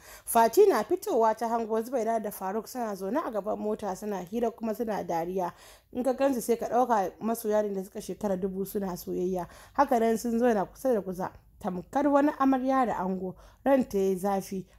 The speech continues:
haushi ya kama ta, baƙin ciki ya cokare ta. Zuciyarta ta rika tsalle, bata san sanda ta nufe su cikin baƙin ciki ba. Bibbiyu take ganin kowa da ke gabanta. To, masu sauraro,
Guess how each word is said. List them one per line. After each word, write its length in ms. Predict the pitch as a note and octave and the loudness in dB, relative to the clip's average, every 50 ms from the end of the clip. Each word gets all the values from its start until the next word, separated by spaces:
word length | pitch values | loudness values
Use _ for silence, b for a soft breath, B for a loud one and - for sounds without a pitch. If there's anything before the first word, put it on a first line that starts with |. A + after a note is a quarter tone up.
| b | b
haushi 400 | b - A#3+ C4 B3 - - B3 | b 2 2 2 2 0 -2 0
ya 100 | A#3+ A#3+ | 0 0
kama 460 | A#3+ A#3+ - C#4+ C#4 B3+ A3+ G3+ F#3 F3+ | -2 -2 0 0 2 2 2 0 -2 -4
ta, 220 | - G3 F3+ F3 b b b b b - | -6 -8 -10 -10 b b b b b 0
baƙin 320 | A3+ A#3 A#3 - C4+ B3 | 0 0 0 0 -2 -2
ciki 400 | - C#4+ B3 - - - A3 G3+ | 0 -2 -4 -4 -6 -6 -2 0
ya 80 | G3+ G3+ | 0 -2
cokare 560 | G3+ - A#3+ B3+ B3 - G#3 F#3 F#3+ F#3+ F3+ | 0 0 0 0 2 0 -2 -2 -2 -4 -4
ta. 200 | - F#3+ E3 - b b b b b b - - | -4 -6 -8 -8 b b b b b b -12 -10
Zuciyarta 640 | F#3+ F#3 F3 A#3+ C#4+ D#4+ D4+ D#4 - C4 - G#3+ | -8 -2 4 6 8 8 8 6 2 -4 -4 0
ta 140 | G3+ A3+ A#3 | 2 2 2
rika 200 | A#3+ A#3 A3+ G3 | 2 2 0 -4
tsalle, 480 | F#3+ - G3+ G3 G3 G3 F#3+ F#3+ F#3+ F#3 b b b b - | -4 -4 -4 -2 0 0 0 0 -2 -4 b b b b -10
bata 180 | - - G#3 G3+ | -6 -6 -4 -2
san 200 | - B3 B3+ A#3+ | 0 0 0 0
sanda 340 | - - E4+ F#4 D#4+ C4+ | 2 2 2 4 2 0
ta 140 | A3 - A#3+ | 0 0 0
nufe 280 | A3+ G#3+ G3 - A3 A3 | 0 0 0 0 -2 -2
su 120 | - G#3 | -2 -4
cikin 360 | - - G#3 - A#3+ A3 G#3 F3 | -10 -10 -6 -2 0 0 0 0
baƙin 340 | - A#3 A#3 - C4 A#3+ A3+ | -2 -2 -2 -2 -2 -4 -2
ciki 300 | - B3 - - G3+ F#3+ F#3 | -4 -6 -8 -6 -6 -6 -4
ba. 180 | F#3 F3+ F3 - b b b b b b | -4 -4 -6 -6 b b b b b b
Bibbiyu 520 | F3 E3 A3 C#4+ A#3+ G#3 G3+ B3 C#4 D4 C#4+ | 0 4 4 4 4 2 2 4 6 6 6
take 360 | - D#4 D4+ - A#3+ G#3+ F#3 F3+ | 4 2 0 0 0 0 2 2
ganin 280 | G3+ G3+ G#3 G#3 G3 F#3+ - - | 0 0 0 0 -2 -4 -6 -8
kowa 420 | - - C4 C#4+ C4+ C#4 C#4 B3+ | -2 2 4 6 6 6 6 4
da 100 | A#3 G#3 | 2 -2
ke 200 | F#3+ - F#3+ F#3+ - | -6 -6 -6 -8 -6
gabanta. 540 | - G3 F3 F#3+ F#3+ G3 F#3+ - G3 F3 D#3+ b b b b b _ _ - | -6 -8 -8 -6 -6 -6 -6 -8 -8 -10 -10 b b b b b _ _ 2
To, 500 | - F#4 G#4+ G#4+ G#4 G4 F4+ E4 D#4 D4 | 8 10 10 10 10 8 6 6 4 2
masu 320 | B3+ A#3 A3+ G#3+ G#3+ - | 2 0 -2 -4 -6 -8
sauraro, 840 | B3 - B3+ A3 G3+ G3 G3 F3+ E3+ F3+ G3 C4 D#4+ D#4 C4+ - | -10 -6 -6 -4 -4 -4 -4 -4 -4 -2 0 2 4 2 2 0